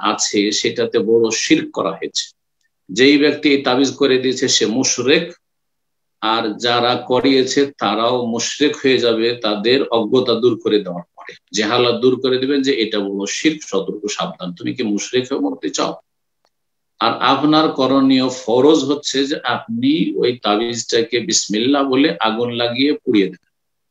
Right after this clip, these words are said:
জি। আর তারপরে মাটিতে দাফন করবেন। জি। এটা আপনার জন্য ফরজ। কখনো আপনার জন্য জায়েজ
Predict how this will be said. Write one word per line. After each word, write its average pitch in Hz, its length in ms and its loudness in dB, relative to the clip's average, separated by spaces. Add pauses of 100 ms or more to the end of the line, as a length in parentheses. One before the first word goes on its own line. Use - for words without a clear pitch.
(320)
জি। 175 180 -12 (460)
আর 123 160 -2
তারপরে 131 460 0
মাটিতে 107 320 0
দাফন 90 220 -6
করবেন। - 300 -20 (400)
জি। - 420 -4
এটা 135 140 2
আপনার 120 200 0
জন্য 107 200 -2
ফরজ। 92 460 -8 (540)
কখনো 147 460 4
আপনার 147 300 4
জন্য 139 280 2
জায়েজ 117 300 2